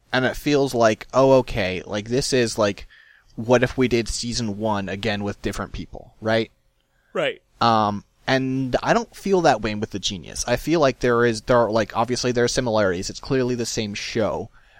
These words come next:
Speaker 1: but it does feel like its own thing to an extent.
Speaker 2: Mm-hmm.
Speaker 1: And I value that about it.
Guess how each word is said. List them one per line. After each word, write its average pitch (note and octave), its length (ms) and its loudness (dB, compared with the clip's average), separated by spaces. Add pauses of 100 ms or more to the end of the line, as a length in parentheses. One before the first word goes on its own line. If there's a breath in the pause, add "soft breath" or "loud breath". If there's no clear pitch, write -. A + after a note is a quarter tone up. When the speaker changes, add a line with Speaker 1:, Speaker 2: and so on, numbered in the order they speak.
(120 soft breath)
Speaker 1:
but A2+ 200 2
it A2 180 -2
does C3 320 0
feel D3 340 -2
like A#2 240 0
its - 200 -8
own G#2+ 260 -6
thing G2 460 -8
to F#2+ 120 -10
an C#2+ 100 -14
extent. - 400 -14 (1120)
Speaker 2:
Mm-hmm. C#3 120 -10
Speaker 1:
And A#2 140 0
I A2 140 2
value A2+ 460 2
that G2+ 180 0
about F#2+ 400 -4
it. B1 180 -12